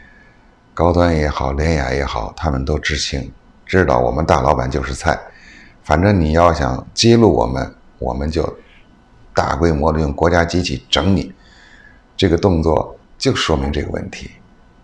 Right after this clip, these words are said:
说明它不是一个普通的一个什么疫苗，也不是一个普通的什么上市公司，它就是蔡用来洗政府资金的一个白手套，或者说根本就是金手套。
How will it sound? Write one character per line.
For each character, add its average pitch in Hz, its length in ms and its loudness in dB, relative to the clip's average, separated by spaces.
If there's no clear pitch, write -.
说 101 200 -2
明 101 160 2
它 101 140 0
不 101 160 -2
是 95 120 0
一 92 120 0
个 - 140 -4
普 - 200 -10
通 98 300 2
的 71 120 2
一 - 120 -4
个 65 160 -4
什 - 160 -6
么 60 120 -4
疫 76 140 0
苗， 65 340 -2
也 - 100 -4
不 - 160 0
是 98 100 0
一 87 80 2
个 90 120 2
普 - 160 -6
通 95 180 0
的 85 80 2
什 71 120 -4
么 71 80 -4
上 71 200 0
市 69 80 -4
公 73 180 -2
司， - 140 -4
它 120 160 2
就 113 160 6
是 95 180 2
蔡 92 640 2
用 107 240 2
来 104 280 4
洗 - 920 2
政 104 260 4
府 - 220 -4
资 113 240 2
金 117 300 4
的 82 120 4
一 87 200 0
个 85 280 2
白 101 180 2
手 - 200 -2
套， - 360 2
或 139 160 4
者 98 80 6
说 101 160 4
根 123 160 4
本 87 120 4
就 92 100 2
是 85 100 0
金 127 340 4
手 - 220 -2
套。 - 380 0